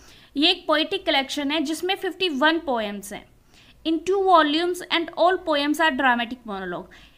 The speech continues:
इस पोएटिक कलेक्शन में जितने भी पोएम्स हैं वो सब की सब ड्रामेटिक मोनोलॉग हैं। हम सब ये बात जानते हैं कि रॉबर्ट ब्राउनिंग ड्रामेटिक मोनोलॉग लिखना काफ़ी पसंद करते थे।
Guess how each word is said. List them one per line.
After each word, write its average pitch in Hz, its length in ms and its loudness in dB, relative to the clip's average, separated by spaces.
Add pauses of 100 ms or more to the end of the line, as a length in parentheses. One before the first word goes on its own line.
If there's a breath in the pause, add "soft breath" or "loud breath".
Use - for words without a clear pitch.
(120)
इस 381 200 -4 (260)
पोएटिक 330 340 2
कलेक्शन 311 400 -2
में 349 180 -2
जितने 330 340 -6
भी 403 100 -2
पोएम्स 277 400 0
हैं 220 120 -8
वो 262 180 -2
सब 359 340 0
की 370 140 -4
सब 349 200 0
ड्रामेटिक 254 480 0
मोनोलॉग 240 480 -2
हैं। 311 60 0
हम 320 220 0
सब 339 240 -2
ये 311 140 0
बात 285 200 0
जानते 247 360 -2
हैं 294 200 -2
कि 320 140 -4
रॉबर्ट 254 360 -2
ब्राउनिंग 254 520 0
ड्रामेटिक 262 500 0
मोनोलॉग 262 540 0
लिखना 269 300 -4 (120)
काफ़ी 226 260 -4
पसंद 262 340 -6
करते 202 300 -10
थे। 180 140 -14